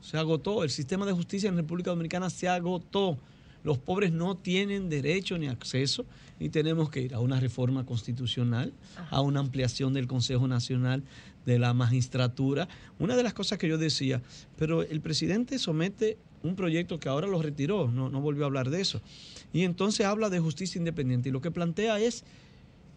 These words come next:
Speaker 1: un mecanismo para controlar el Tribunal Constitucional. Ya empezamos mal. Luego plantea que fiscales de carrera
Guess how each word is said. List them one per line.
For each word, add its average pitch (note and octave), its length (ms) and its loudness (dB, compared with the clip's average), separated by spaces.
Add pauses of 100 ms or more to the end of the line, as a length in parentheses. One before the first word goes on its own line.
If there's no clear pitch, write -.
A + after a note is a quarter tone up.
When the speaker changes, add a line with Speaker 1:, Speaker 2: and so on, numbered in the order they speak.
Speaker 1:
un G3+ 120 2
mecanismo A3+ 540 2
para E3+ 200 0
controlar E3 560 2
el E3 160 -2
Tribunal D3+ 360 0
Constitucional. C3+ 640 -2
Ya B2+ 80 0
empezamos B2 400 0
mal. G#2+ 180 -2 (880)
Luego A3+ 260 2
plantea A3+ 640 2 (420)
que G3 420 2
fiscales F#3+ 640 0
de F#3 120 -2
carrera F#3+ 580 2